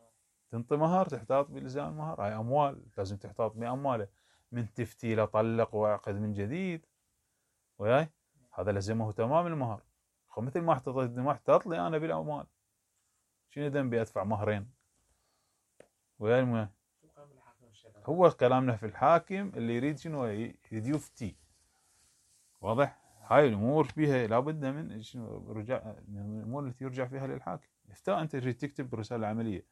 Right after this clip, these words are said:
Speaker 1: إنه يقرع بينهما لو يطلق كما قال السيد. ويا المهم. المفروض إذا ما داخل وطلق تلزم تمام المهر.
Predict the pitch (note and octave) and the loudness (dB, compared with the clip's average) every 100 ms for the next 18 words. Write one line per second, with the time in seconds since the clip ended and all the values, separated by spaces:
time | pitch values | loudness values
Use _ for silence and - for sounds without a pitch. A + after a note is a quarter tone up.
0 | _ _ _ _ _ _ _ _ - F#2+ | _ _ _ _ _ _ _ _ -8 2
1 | C3+ - E3 D#3 E3+ F3+ F3 F#3 G3+ G#3 | 2 8 8 8 6 4 4 4 4 4
2 | F3 B2+ C3 D3+ D3 C3 A#2 - A2+ G#2 | 2 2 2 6 6 6 4 0 -2 0
3 | G#2 F#2+ - F2 F2+ - _ _ _ _ | -2 -4 -10 -14 -16 -20 _ _ _ _
4 | _ _ _ _ _ _ _ _ - A#2 | _ _ _ _ _ _ _ _ 0 2
5 | B2 G#2+ G2+ _ _ _ _ _ _ F2+ | 2 0 -4 _ _ _ _ _ _ -10
6 | G2 B2+ A#2+ A#2+ B2 B2+ B2+ B2 - B2+ | -4 0 6 8 8 6 6 2 2 -2
7 | A#2 A#2 A2+ C#3+ G3 - - G#2+ A#2+ - | -2 -2 0 2 2 0 -12 -6 -6 -4
8 | A#2+ D3+ E3+ G3+ E3 | -4 -4 -2 -2 -2